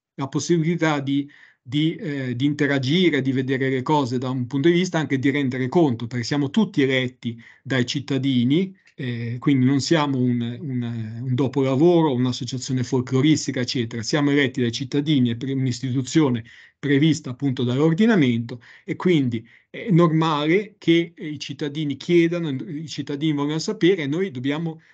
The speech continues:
avere la possibilità di rispondere. Non possiamo dire: "Non lo sappiamo niente perché la giunta fa al chiuso dentro una stanza", eccetera. Que-, questo,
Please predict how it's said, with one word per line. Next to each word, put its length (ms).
avere 540
la 120
possibilità 540
di 100
rispondere. 580
Non 120
possiamo 380
dire: 340
"Non 140
lo 80
sappiamo 400
niente 420
perché 300
la 140
giunta 580
fa 380
al 180
chiuso 420
dentro 300
una 160
stanza", 640
eccetera. 600
Que-, 200
questo, 440